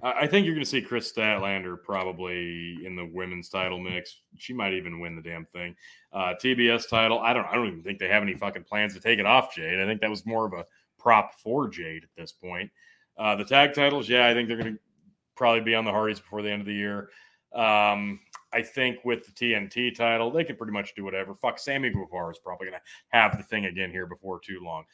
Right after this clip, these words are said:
Or, or maybe a Wardlow. Like, I could see Wardlow taking the belt pretty soon.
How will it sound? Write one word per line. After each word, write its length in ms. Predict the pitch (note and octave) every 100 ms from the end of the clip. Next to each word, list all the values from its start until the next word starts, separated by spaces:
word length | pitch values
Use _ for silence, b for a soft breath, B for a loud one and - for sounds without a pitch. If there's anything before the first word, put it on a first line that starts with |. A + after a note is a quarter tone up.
| b _ A2
Or, 200 | G2+ G2
or 180 | E3+
maybe 240 | F3 F3 D#3+
a 60 |
Wardlow. 600 | A#2+ G#2+ G#2 F2+ F2 D2+ - A#2+
Like, 180 | A#2
I 80 | B2
could 140 | B2 B2+
see 160 | D3+
Wardlow 480 | B2 A2+ A2 F#2+ F#2
taking 340 | G#2+ F#2 F#2+ F2+
the 60 |
belt 280 | E2+ E2+ E2+ _ _ _ _ _ _ -
pretty 180 | F#2+
soon. 320 | F2 F#2 E2